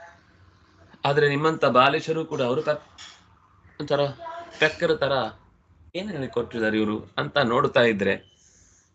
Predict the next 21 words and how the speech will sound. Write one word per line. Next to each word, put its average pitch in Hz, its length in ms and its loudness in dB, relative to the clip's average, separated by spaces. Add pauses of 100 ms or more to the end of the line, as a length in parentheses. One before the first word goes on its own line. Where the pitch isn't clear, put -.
(500)
ನಿಮ್ಮಂತವರು 190 560 4
ಸೃಷ್ಟಿ 175 260 -2
ಮಾಡ್ತಾರ, 147 440 2
ಸ್ವಲ್ಪ 170 240 -4
ಯೋಚನೆ 156 320 2
ಮಾಡಿ 117 320 -2
ಅಂತ 135 200 -6
ಮತ್ತಷ್ಟು 127 640 -6
ಹುಳ 123 140 -2
ಬಿಟ್ಟು 107 260 -6
ಹೋದ್ರು. 90 180 -8 (1160)
ಪರಾಶರರು 127 680 2
ಆ 107 120 2 (240)
ಋಷಿಯ 120 340 -2 (360)
ಮಾತನ್ನ 113 420 -2
ಕೇಳಿದ 117 420 0 (340)
ಹರೀಶ್ವರ, 117 680 0 (1300)
ಆ, 110 40 -2 (1600)
ತಲೆಯಲ್ಲಿ 120 640 2 (140)
ಯೋಚನೆ 131 280 -2
ಬಂತು, 104 360 -4